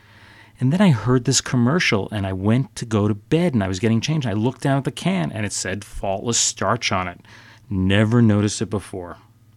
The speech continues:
And now for a few totally useless, yet totally true tidbits from history. It's time for what I like to call News of the Weird Past. Our first story for today has to do with a little bit of dental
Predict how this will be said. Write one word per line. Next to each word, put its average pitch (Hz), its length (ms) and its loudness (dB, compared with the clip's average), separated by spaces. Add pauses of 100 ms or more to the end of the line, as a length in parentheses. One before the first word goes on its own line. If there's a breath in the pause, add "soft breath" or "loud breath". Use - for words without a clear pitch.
(880)
And 98 300 4
now 104 400 6
for - 180 -4
a 87 40 -4
few 101 220 -2
totally 143 460 0
useless, 147 560 0 (220 soft breath)
yet 95 340 -10
totally 139 720 2
true 147 240 0
tidbits 135 560 -2
from 117 320 0
history. 92 600 -2 (500 soft breath)
It's - 200 -8
time 123 520 2
for - 180 -10
what 95 60 -2
I 90 60 -2
like 85 60 -10
to - 80 -12
call 117 440 0 (240 soft breath)
News 101 680 0
of 107 200 -6
the 117 80 4
Weird 120 380 0
Past. - 680 -4 (1080)
Our 143 160 2
first - 420 0
story 139 180 2
for 123 100 -2
today - 300 -2
has 110 200 -2
to 120 80 -6
do 107 180 0
with 110 140 2
a 110 60 2
little 104 280 -4
bit 107 160 -4
of 98 200 -4
dental 101 460 -4